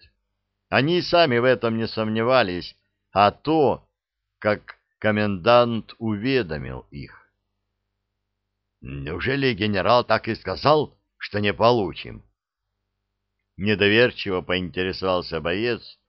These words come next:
в изорванной шинели. Генерал говорил не о подкреплении, он говорил о скором наступлении наших войск.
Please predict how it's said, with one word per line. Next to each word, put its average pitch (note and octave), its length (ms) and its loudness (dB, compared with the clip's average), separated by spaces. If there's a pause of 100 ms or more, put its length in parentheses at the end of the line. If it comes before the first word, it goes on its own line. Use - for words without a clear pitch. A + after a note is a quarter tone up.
(280)
в E2 100 -10
изорванной F#2 640 0
шинели. D#2 600 -8 (1400)
Генерал G#2 560 4
говорил G2+ 460 2
не G2+ 120 -2
о G2+ 100 2
подкреплении, E2+ 1120 -6 (400)
он A#2 300 4
говорил A2+ 420 2
о G2+ 180 0
скором A2+ 540 -2
наступлении G2+ 720 -4
наших F2 400 -6
войск. D2+ 480 -12